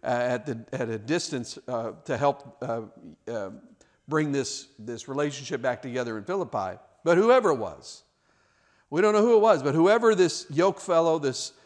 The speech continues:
true companion was, Paul knew that he could count on this man to help these women work out their disagreements so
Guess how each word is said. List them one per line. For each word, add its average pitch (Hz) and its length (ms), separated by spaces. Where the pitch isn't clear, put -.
true 190 200
companion 156 600
was, 147 340
Paul 180 440
knew 123 440
that 131 120
he 139 80
could 123 220
count 160 340
on 190 140
this 202 240
man 135 300
to 123 100
help 147 260
these 160 200
women 143 280
work 131 260
out 127 180
their 131 100
disagreements 127 760
so 135 360